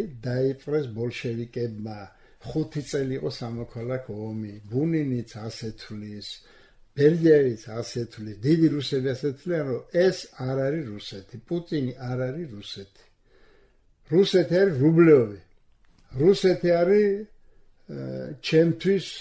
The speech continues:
თქვათ, პლატონოვი. ჩემთვის არის ბროდსკი,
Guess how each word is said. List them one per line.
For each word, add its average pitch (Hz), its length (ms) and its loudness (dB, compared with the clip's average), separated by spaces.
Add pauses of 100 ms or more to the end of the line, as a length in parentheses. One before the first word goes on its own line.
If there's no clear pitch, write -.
(160)
თქვათ, 160 460 -4 (420)
პლატონოვი. 139 800 -2 (680)
ჩემთვის 160 520 2
არის 151 300 4
ბროდსკი, 123 800 2